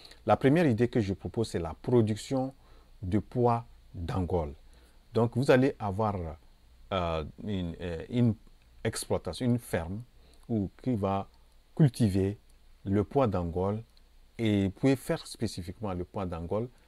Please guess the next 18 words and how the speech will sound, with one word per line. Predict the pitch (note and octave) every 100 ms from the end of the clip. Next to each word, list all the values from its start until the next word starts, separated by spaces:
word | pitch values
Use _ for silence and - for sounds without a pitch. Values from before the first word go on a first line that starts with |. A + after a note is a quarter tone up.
| -
Et | B2+
si | A#2+ D3+
vous | B2 G#2+
voulez, | G#2
vous | G#2
pouvez | - G#2+ G#2+
aussi | F#2+ -
faire | G2 A#2+ A2+ -
en | A2
association | F#2+ F2+ - - D#2 - G2+ G2 -
à | E2+
d'autres, | E2+ A2 A2 G2 - - _ - _ A#2+
euh, | F2 D#2+ D2+ G1+ - - -
spéculations | - - A2+ G2+ F2+ - F#2+
telles | - F#2
que | -
le | F2
maïs, | E2 D2 D#2 G#2+ - -